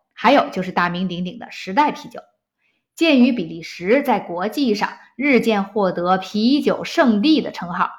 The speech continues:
这次活动的目的那是显而易见的。百威英博成功推销了旗下的比利时啤酒，其他啤酒巨头也不甘落后呀。喜力、嘉士伯等等纷纷把橄榄枝伸向一些比利时的传统啤酒。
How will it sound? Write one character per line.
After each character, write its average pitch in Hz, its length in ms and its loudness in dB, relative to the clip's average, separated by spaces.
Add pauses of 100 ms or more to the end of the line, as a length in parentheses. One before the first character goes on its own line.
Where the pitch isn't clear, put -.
(120)
这 247 180 4
次 190 120 -6
活 170 220 -8
动 240 120 4
的 220 80 2
目 320 220 2
的 - 260 -6
那 185 80 -4
是 185 140 -6
显 - 220 -8
而 180 100 -4
易 196 140 0
见 202 220 2
的。 - 100 -8 (760)
百 269 140 4
威 349 140 4
英 359 160 -4
博 294 160 2
成 220 480 0
功 294 180 -2
推 247 220 0
销 233 160 4
了 196 100 0
旗 190 240 -8
下 196 260 2
的 165 140 -2
比 175 160 -4
利 175 120 -4
时 202 120 -6
啤 208 180 -4
酒， - 360 -4 (280)
其 311 220 0
他 381 160 0
啤 285 140 0
酒 185 160 2
巨 202 160 -2
头 180 400 0
也 214 260 0
不 277 160 0
甘 220 220 4
落 214 100 4
后 262 300 4
呀。 - 220 -6 (440)
喜 170 300 -10
力、 247 380 -2
嘉 247 160 2
士 214 120 -4
伯 175 240 2
等 185 200 0
等 - 200 -6
纷 359 220 0
纷 403 160 2
把 180 160 2
橄 175 180 -2
榄 170 160 -2
枝 185 240 -4
伸 190 200 -4
向 175 180 -2
一 170 60 -6
些 180 180 -2
比 175 180 -6
利 165 160 -8
时 175 240 -10
的 175 180 -2
传 156 380 2
统 247 200 2
啤 170 180 -8
酒。 - 220 -10